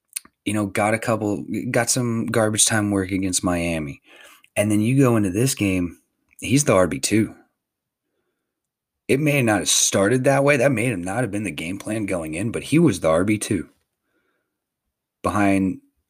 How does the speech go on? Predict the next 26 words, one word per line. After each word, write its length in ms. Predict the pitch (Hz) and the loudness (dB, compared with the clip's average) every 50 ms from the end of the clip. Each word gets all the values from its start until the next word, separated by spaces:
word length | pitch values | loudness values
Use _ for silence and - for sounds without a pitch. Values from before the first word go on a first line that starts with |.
| _ _ _ _ _ - | _ _ _ _ _ -8
Wilson 580 | 87 92 104 127 143 143 - 139 131 127 123 117 | -2 2 4 4 4 4 2 2 2 2 2 2
Junior's 720 | 110 110 101 92 87 80 78 78 78 76 - - - - | 2 2 2 2 2 0 -2 -6 -8 -8 -8 -10 -8 -8
seventeen 540 | - - - 92 92 92 90 90 95 90 87 | -6 -4 -2 -2 -2 -4 -4 -4 -4 -6 -6
carries. 440 | - - 80 78 71 69 67 - - _ _ _ | -6 -6 -4 -4 -6 -6 -8 -12 -14 _ _ _
Hasty 360 | - 127 127 127 - - 107 | 0 2 2 2 2 0 -2
had 120 | 95 80 78 | -4 -4 -4
nine 300 | 82 87 90 107 127 131 | -2 0 0 2 2 0
carries 340 | - - 117 113 113 110 - | 0 0 0 2 2 0 -2
for 120 | - - | -4 -10
fifty-seven 720 | - - - 104 98 - 113 - - - 120 117 120 120 | -10 -6 -4 -4 -2 -2 -2 -2 0 2 2 2 2 0
yards, 460 | 107 87 80 76 76 76 73 - - - _ - - - - - _ _ - | 0 0 -2 -2 -4 -4 -6 -8 -10 -12 _ -20 -20 -20 -20 -20 _ _ -2
averaging 380 | 95 95 95 92 82 80 76 | 0 0 0 0 -2 -4 -6
s-, 440 | - - - - - - - - - - | -4 -4 -4 -4 -4 -6 -12 -20 -16 -14
th-, 120 | - - - - _ - | -12 -12 -14 -14 _ -4
six 460 | - - - 160 156 - - - - _ _ - | 0 2 2 2 2 0 -2 -4 -6 _ _ -14
point 260 | - - 85 73 - | -10 -8 -8 -8 -10
three 600 | - - - 85 92 110 113 117 120 117 107 - _ _ _ _ _ _ _ _ _ _ _ _ _ _ _ _ _ _ _ _ _ _ _ _ _ _ - - _ _ _ | -10 -6 -2 0 2 2 2 2 2 0 -2 -6 _ _ _ _ _ _ _ _ _ _ _ _ _ _ _ _ _ _ _ _ _ _ _ _ _ _ -20 -20 _ _ _
yards 280 | - 107 107 107 110 - | 0 2 4 4 4 2
per 120 | - 117 113 | -2 -6 -4
carry, 480 | - 104 87 78 78 76 73 71 - _ _ _ _ _ _ _ _ _ _ _ _ _ _ _ - | -4 -4 -4 -2 -4 -4 -6 -8 -12 _ _ _ _ _ _ _ _ _ _ _ _ _ _ _ -10
and 300 | 87 95 98 92 90 - | -6 -4 -4 -4 -4 -6
he 180 | 98 98 104 101 | -4 -2 -2 0
had 160 | 104 104 101 | 0 0 -2
the 60 | 104 | -2
longest 420 | 92 98 98 101 101 98 98 - | -2 0 0 0 0 0 -2 -2
run 340 | 110 104 92 85 82 82 - | -4 -4 -4 -4 -6 -8 -10